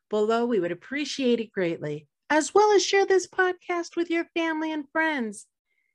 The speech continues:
If you would like to get in contact with us, we'd love to hear from you. Check the show descriptions for more information.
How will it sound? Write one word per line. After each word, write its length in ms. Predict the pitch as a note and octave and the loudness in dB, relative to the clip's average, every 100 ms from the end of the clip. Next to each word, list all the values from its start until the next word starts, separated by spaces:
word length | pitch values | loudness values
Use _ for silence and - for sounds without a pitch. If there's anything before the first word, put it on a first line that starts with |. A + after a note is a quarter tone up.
| _ - | _ -6
If 140 | B3+ | -2
you 100 | A#3+ | 2
would 140 | C#4 B3+ | 2 2
like 340 | B3+ D4+ F4 | 4 4 2
to 80 | G#3+ | -4
get 140 | F#3 | -4
in 100 | E3+ | -4
contact 600 | - A3+ B3 C#4 C4 B3 | -2 0 0 0 -2 -2
with 200 | A#3+ A#3+ | -4 -2
us, 240 | B3+ B3 G3+ | -2 -2 -4
we'd 160 | E3+ | -4
love 300 | E3+ G#3+ B3 | -2 -2 -2
to 60 | B3 | -4
hear 260 | A3+ A3 | -4 -6
from 180 | G#3+ G#3+ | -4 -4
you. 300 | G#3 G3+ G3+ _ _ _ _ _ | 0 0 -2 _ _ _ _ _
Check 300 | - D4 D#4+ | -2 -2 0
the 100 | G#4+ | -2
show 280 | G4 B3+ G3 | 0 0 0
descriptions 680 | A#3 C4+ E3+ C#3+ - G3 - | -2 -6 -6 -6 -6 -8 -4
for 100 | B3+ | 2
more 180 | A#3+ C4 | 4 2
information. 800 | C#4 D4+ D#4 F4+ F4 F#3+ C#3+ | 0 -2 0 0 -2 -6 -8